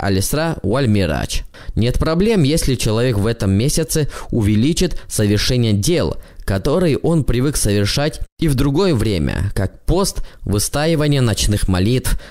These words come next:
совершение малого паломничества, то есть умра, без убеждения дополнительного его достоинства. Напротив, пусть это будет в качестве подготовки к Рамадану.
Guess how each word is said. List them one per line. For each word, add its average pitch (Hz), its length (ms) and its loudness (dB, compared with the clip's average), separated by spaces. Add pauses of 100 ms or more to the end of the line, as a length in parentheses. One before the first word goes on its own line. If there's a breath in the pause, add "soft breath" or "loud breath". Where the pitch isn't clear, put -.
совершение 104 580 0
малого 180 420 2
паломничества, 156 920 0
то 107 80 2
есть - 180 0 (100)
умра, 117 460 0 (380 loud breath)
без 101 240 2
убеждения 104 560 0
дополнительного 143 840 0
его 131 260 2
достоинства. 127 840 -2 (280 soft breath)
Напротив, 127 800 0 (360 loud breath)
пусть 202 240 2
это 160 240 -2
будет 135 280 2
в - 120 0
качестве 156 460 -2
подготовки 117 640 -2
к - 120 -2
Рамадану. 117 760 0